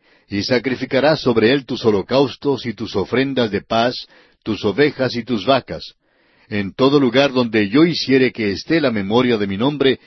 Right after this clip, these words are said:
vendré a ti y te bendeciré." No hay mención de la presentación de una ofrenda de pecado en este altar.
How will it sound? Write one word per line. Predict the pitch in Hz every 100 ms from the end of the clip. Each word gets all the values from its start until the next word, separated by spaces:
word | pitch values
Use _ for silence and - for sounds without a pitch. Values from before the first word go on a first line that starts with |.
| _
vendré | - 107 101 131 151
a | 110
ti | - 139 139 143 -
y | 127
te | 117 113
bendeciré." | 104 98 92 - 87 76 - _ _ _ _ _ _ _ _ _ _ _
No | 151
hay | 170
mención | 156 113 - 127
de | 127
la | 113 -
presentación | 101 - 98 92 92 - 123
de | 101
una | 117 104
ofrenda | 82 117 117 101
de | 92
pecado | 90 95 123 107 87
en |
este | 98 - 98
altar. | 80 104 87